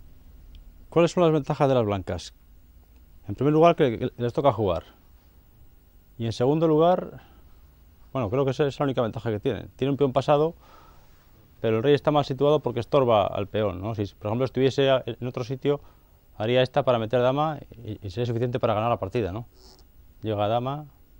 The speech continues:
es muy difícil que, que el rey, el, el, el rey no puede parar el peón. ¿Eh? Bien, pero tiene este inconveniente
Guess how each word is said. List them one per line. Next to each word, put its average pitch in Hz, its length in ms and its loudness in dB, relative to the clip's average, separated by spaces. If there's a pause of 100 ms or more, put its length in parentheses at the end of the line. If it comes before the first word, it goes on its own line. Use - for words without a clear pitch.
(360)
es 113 100 -4
muy 127 120 0
difícil 120 280 -4
que, 117 120 -2
que - 80 -6
el 110 80 -2
rey, 117 180 -2
el, 107 220 -6
el, 110 360 -10
el 110 120 -10
rey 139 100 0
no 143 60 -2
puede 139 180 2
parar 127 240 2
el 104 100 -4
peón. 131 240 -8 (1300)
¿Eh? 139 180 -10 (320)
Bien, 110 380 0
pero 117 380 -2 (640)
tiene 180 180 2
este 180 120 -2
inconveniente 123 600 0